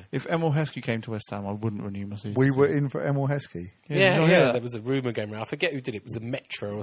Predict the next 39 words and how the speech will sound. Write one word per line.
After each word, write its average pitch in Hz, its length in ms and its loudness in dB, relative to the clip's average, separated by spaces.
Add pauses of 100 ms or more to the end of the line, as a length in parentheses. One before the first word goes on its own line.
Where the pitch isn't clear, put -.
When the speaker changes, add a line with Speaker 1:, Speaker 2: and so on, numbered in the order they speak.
Speaker 3:
something. 107 240 -8 (420)
And 131 80 -12
Jack - 220 -2
Sullivan 110 340 -4
said, 101 220 -10
"Just 143 260 -2
to 135 60 -14
be 117 80 -12
clear, 98 360 -8 (440)
we 110 120 -6
are 104 120 -4
not, 113 460 -4 (760)
uh, 110 180 -10
in 104 180 -10
for - 160 -8
Emil 98 300 -10
Heskey." - 340 -14 (1080)
Speaker 1:
So 170 140 6
we're 175 80 8
talking 196 200 6
about 185 160 8
the 147 80 -4
players 165 240 8
that 143 100 0
are 139 60 2
coming 127 320 0
in, 127 280 -4
or 120 140 -2
potentially - 460 -4
coming 117 280 0
in, 135 140 -4 (560)
just 120 240 -2
then, 131 300 -2
but - 300 -2
there 123 180 0
was 120 160 -4
nine 147 340 2
that 147 100 -4
left. 160 500 -2